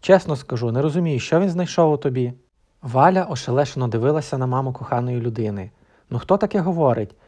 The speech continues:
Яка безкультурність та хамство? «Мамо, ми любимо один одного і вже подали заяву до рацу. Валя вагітна». «Ах, тоді все зрозуміло. Дитиною заманила, значить.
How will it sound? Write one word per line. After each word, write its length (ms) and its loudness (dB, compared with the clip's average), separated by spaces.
Яка 220 2
безкультурність 720 -2
та 80 -8
хамство? 600 -4
«Мамо, 460 4
ми 140 0
любимо 360 2
один 240 0
одного 480 -4
і 60 -6
вже 180 4
подали 340 2
заяву 340 2
до 100 0
рацу. 500 -2
Валя 280 8
вагітна». 600 -2
«Ах, 300 4
тоді 220 2
все 220 4
зрозуміло. 680 0
Дитиною 420 2
заманила, 460 0
значить. 540 -6